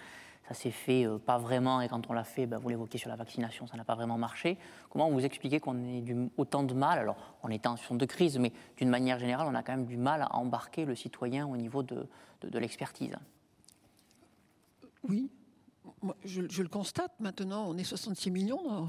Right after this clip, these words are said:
Speaker 2: en France. Et, et donc, euh, sur un territoire qui est assez grand, tout de même. Et donc, c'est compliqué. Le, le, le tirage au sort, c'est bien, mais on en tire cent, on en tire mille, on en tire trois mille, là, c'est aux mathématiciens que je m'adresse.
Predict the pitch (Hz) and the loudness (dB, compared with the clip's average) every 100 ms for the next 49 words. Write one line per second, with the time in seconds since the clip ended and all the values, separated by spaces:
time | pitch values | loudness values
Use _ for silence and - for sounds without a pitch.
0 | - 175 156 202 170 - - - - - | -4 -4 -4 -4 -4 -4 -8 -16 -20 -20
1 | _ 214 180 185 190 196 - 175 - 175 | _ 0 0 0 -2 -2 0 0 0 -2
2 | 180 - 170 - 208 - 165 - 180 180 | -2 -2 -2 -2 -4 -4 -4 -2 -2 0
3 | 190 - - - - 185 202 294 247 214 | -2 -4 -10 -18 -6 -2 0 0 -4 -8
4 | - - - - 190 254 220 - 202 254 | -16 -20 -14 -4 -2 0 0 0 -2 -2
5 | 220 359 311 - _ _ 190 - 196 - | 0 0 0 -6 _ _ -6 -6 -6 0
6 | 214 - 214 - 247 240 220 - 214 - | 0 2 -2 0 -2 0 -2 0 -2 0
7 | 214 240 311 233 220 214 262 - - 277 | 0 2 2 2 0 -2 -2 0 0 0
8 | 294 220 - 214 208 254 349 226 202 233 | 0 0 0 0 2 2 2 0 -2 -6
9 | - 196 208 285 311 226 - 180 - 170 | -2 -2 2 0 0 -2 -2 -2 -2 -4
10 | 165 - 185 180 - 190 240 294 | -4 -4 -4 -2 -2 -2 -2 -4